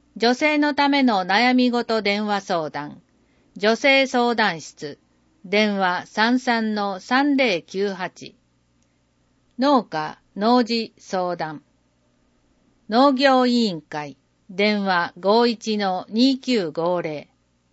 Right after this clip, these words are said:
司法書士による相続登記相談。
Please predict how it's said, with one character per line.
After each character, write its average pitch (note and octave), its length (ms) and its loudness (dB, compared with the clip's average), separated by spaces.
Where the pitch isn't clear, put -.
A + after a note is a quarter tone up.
司 A#3+ 200 0
法 D4+ 260 2
書 D4+ 180 -2
士 A3+ 160 -2
に F#3+ 160 -4
よ F3+ 160 -2
る E3+ 260 -4
相 C4 320 2
続 C4 380 0
登 B3 240 2
記 A#3+ 160 -4
相 G3 300 -2
談。 D3 320 -12